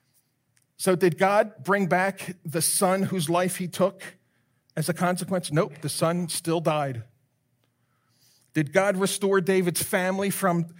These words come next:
the way he broke it? It, he just tore it apart, ripped it apart. Nope, he didn't restore the family. Did God remove the judgment from Israel because the king sinned? Nope, he didn't remove the judgment.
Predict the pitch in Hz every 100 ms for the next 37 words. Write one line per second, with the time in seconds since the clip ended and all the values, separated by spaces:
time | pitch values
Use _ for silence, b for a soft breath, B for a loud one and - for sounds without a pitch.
0 | B B 160 165 175 170 127 143 175 190
1 | 196 185 156 - 151 175 175 - 214 185
2 | 175 143 98 127 214 190 143 135 98 -
3 | _ _ _ _ _ _ _ _ _ 151
4 | 202 - 156 165 156 - 147 113 127 101
5 | 92 92 _ _ _ _ _ b b b
6 | b b b 175 131 196 214 214 190 202
7 | 202 185 147 135 190 185 196 202 - 180
8 | 180 - 190 175 175 214 226 277 - _
9 | _ _ _ _ _ _ 175 - 196 147
10 | 165 196 208 190 214 208 196 190 208 170
11 | 185 165 160 147 135 120 104 92